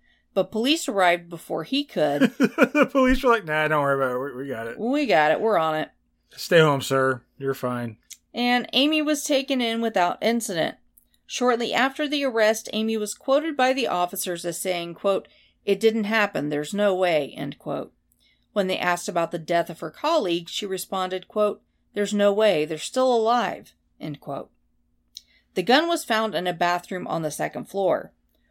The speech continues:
Speaker 1: Her husband told authorities that she had borrowed the handgun and that he had taken her to the shooting range the week before the murders. Staff from the biology department on the scene expressed concern to authorities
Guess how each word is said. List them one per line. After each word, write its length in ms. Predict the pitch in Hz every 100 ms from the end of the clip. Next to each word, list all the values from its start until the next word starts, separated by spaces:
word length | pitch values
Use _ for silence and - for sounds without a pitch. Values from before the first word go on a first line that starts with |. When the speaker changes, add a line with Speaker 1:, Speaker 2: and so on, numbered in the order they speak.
| _ _
Speaker 1:
Her 140 | 190
husband 380 | 214 294 359 320
told 220 | 277 254
authorities 600 | 262 - 185 180 185 185
that 140 | - 190
she 160 | -
had 240 | 180 165 - _ _ _
borrowed 500 | 175 196 285 370 320
the 80 | 202
handgun 680 | 196 165 156 156 143 143 165 _ _ -
and 140 | 190 190
that 120 | 170 -
he 140 | 302
had 140 | 370 294
taken 300 | 247 226 233
her 140 | 226
to 140 | 220 202
the 80 | 180
shooting 400 | - 294 339 233
range 300 | 165 170 170
the 80 | 180
week 220 | 185 -
before 320 | 226 - 160 151
the 80 | 160
murders. 600 | 180 226 165 - - - _ _ _ _ _ _ _ -
Staff 400 | - 254 339 370
from 220 | 311 294
the 100 | 285
biology 600 | 220 220 220 233 208 208
department 500 | 214 214 202 208 -
on 140 | 180 185
the 80 |
scene 340 | 202 190 175 170
expressed 560 | 170 - - 180 -
concern 520 | 190 170 - 262 320 359
to 140 | 339
authorities 640 | 320 190 165 160 160 160